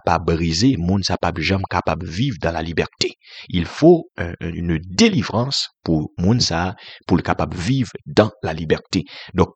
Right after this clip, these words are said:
prends en pile précaution, là où on endormi, où il a préparé mariage pour, il a préparé fête pour, où il a fait ou gen rad mariage ou sous ses filles, ou rad mariage ou, ou bag, ou toute une série de bagailles. Oui,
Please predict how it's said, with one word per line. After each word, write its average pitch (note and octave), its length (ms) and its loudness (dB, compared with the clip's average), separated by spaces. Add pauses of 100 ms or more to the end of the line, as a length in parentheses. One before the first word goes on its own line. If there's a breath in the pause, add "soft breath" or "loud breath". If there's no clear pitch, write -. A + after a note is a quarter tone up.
prends F3 280 4
en D#3 60 -4 (120)
pile A3 180 2
précaution, C3+ 640 -2
là G#2+ 160 6
où B2 340 8
on G2+ 80 2
endormi, A2 580 6
où G2 120 2
il F#2+ 60 2
a F2+ 60 0
préparé F#2+ 480 2
mariage F#2 460 4
pour, A#2+ 320 0 (180 loud breath)
il - 60 -2
a - 60 -2
préparé F#2+ 540 0
fête - 280 -2 (100)
pour, A#2 300 4 (260 loud breath)
où G2+ 180 8
il E2+ 60 6
a F2+ 60 4
fait - 240 2
ou F#2 200 0
gen F#2+ 160 2 (120)
rad F#2 220 2
mariage F#2 480 2
ou G2 40 -2
sous F#2+ 220 -4
ses G2+ 160 0
filles, G#2+ 300 2 (240 loud breath)
ou F#2+ 100 4
rad F2 360 2
mariage F#2 520 4
ou, G2+ 180 0
ou F2+ 220 4 (320 loud breath)
bag, G2+ 520 2
ou F#2 220 2
toute - 220 -2
une F#2 80 0
série F#2 180 0
de F#2 80 4
bagailles. A#2 360 4
Oui, A2+ 380 4